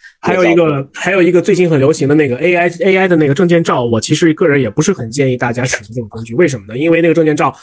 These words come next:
Speaker 1: 它大量的使用的那些个模型都会过度的美化你这个人，导致你这个人的这个照片和你本尊是会货不对版的。这个其实对于有很多H R面试来说是一个忌讳。
Speaker 2: 嗯。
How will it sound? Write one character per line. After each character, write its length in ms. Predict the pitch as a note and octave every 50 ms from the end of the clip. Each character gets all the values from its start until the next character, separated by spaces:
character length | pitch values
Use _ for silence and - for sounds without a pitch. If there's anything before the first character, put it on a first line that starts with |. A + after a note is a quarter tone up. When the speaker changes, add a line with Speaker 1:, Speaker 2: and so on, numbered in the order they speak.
| - - - - - - _ -
Speaker 1:
它 160 | - F#3 F#3
大 180 | F#3 A3 G3 F#3+
量 140 | F#3 F3
的 80 | E3 E3
使 240 | E3 - - C3+ C3
用 120 | D3+ D#3
的 60 | D3+
那 100 | D#3 D#3+
些 140 | D#3 D#3+ D#3+
个 100 | D3+ D3
模 240 | C3+ C3 A#2+ B2+ D3
型 220 | C#3+ - C3+ C#3
都 180 | C#3+ E3+ F3 F3+
会 200 | F3 F#3 D#3 D3
过 240 | C#3+ - C4 A3 F#3
度 100 | G3+ F#3+
的 80 | E3
美 220 | D3+ D3 C3+ A2 G#2
化 200 | A2 - F3 D#3
你 140 | B2 G#2 F#2+
这 80 | -
个 80 | A#2 G#2+
人， 180 | G2 F#2+ G#2+
导 140 | B2+ B2 A2
致 100 | A#2+ C#3+
你 120 | D3+ C3 B2+
这 80 | E3
个 80 | D3+ C3+
人 220 | B2 B2 A#2 B2
的 60 | C3+
这 120 | D3+ - D#3
个 40 | C#3+
照 180 | - - C#3+
片 160 | C3 C#3+ D#3
和 120 | D3+ D3+ D3+
你 80 | D#3
本 220 | D#3 - B2 G2 G2+
尊 200 | - C#3+ D3 D3
是 140 | - D#3 C3+
会 140 | - F#3
货 200 | D#3+ - - G3
不 80 | E3+ -
对 120 | - G#3
版 180 | F#3 - - - _
的。 60 | - G2+ - _ _ _ _ _
这 100 | - C#4+
个 80 | B3 G3
其 180 | - - F#3+
实 140 | F3+ F3+ F#3
对 140 | F#3 G#3+ F#3+
于 80 | G3 G#3
有 120 | F3 C3
很 160 | - - A#2+
多 120 | C3 C#3 C3
H 200 | C#3 C#3 - B2+
R 120 | A#2 B2+
面 120 | D#3+ D#3+
试 140 | D3 C3+ B2+
来 80 | A#2 A#2+
说 100 | B2 C3+
是 160 | C3 - C#3+
一 60 | C3
个 80 | C#3+ D3
忌 320 | G#2 G#2+ F#2+ - - B2+
讳。 140 | - -
Speaker 2:
嗯。 40 | G2+